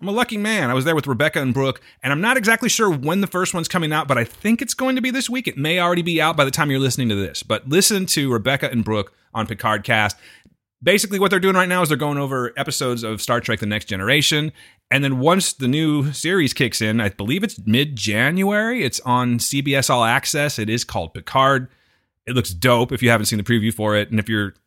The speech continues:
into Star Trek, I'm sure you're very well aware of this. But check it out. That's what they're gonna be going for. They're gonna be doing breakdown episodes, much like how, maybe not like how we did them, but if you listen to The Word, they do breakdown episodes. So I'm looking forward to that. Maybe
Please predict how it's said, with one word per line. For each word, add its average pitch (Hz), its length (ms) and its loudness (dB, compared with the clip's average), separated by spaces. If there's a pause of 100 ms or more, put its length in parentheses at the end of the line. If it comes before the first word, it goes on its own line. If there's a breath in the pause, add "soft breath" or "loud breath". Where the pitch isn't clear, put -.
(360)
into 147 220 2
Star 110 180 4
Trek, 104 180 -2
I'm 101 100 0
sure 104 160 -2
you're 90 200 -4
very 87 280 -4
well 80 160 -6
aware 78 200 -12
of 76 80 -18
this. - 80 -20
But 113 160 -6
check 160 180 0
it 151 80 2
out. 127 240 2 (200 loud breath)
That's 147 220 2
what 143 100 -2
they're 127 100 -2
gonna 117 140 0
be 110 80 -2
going 104 200 -4
for. 110 120 -4
They're 107 80 -2
gonna 107 80 -2
be 104 80 -2
doing 104 260 -4
breakdown 113 500 -2
episodes, 101 420 -4
much 156 260 2
like 190 180 0
how, 170 320 0
maybe 220 200 0
not 214 200 2
like - 120 2
how 147 200 2
we 156 180 2
did 190 200 2
them, 208 180 0
but 123 280 0 (180 loud breath)
if 123 140 -6
you 120 80 0
listen 160 220 0
to 165 80 0
The 143 80 0
Word, 190 440 2 (260)
they 120 100 0
do 127 120 -2
breakdown 113 420 2
episodes. 90 420 -6
So 107 100 0
I'm 107 100 2
looking 135 280 2
forward 147 240 -2
to 139 60 -2
that. 147 280 2 (160 soft breath)
Maybe 160 380 -2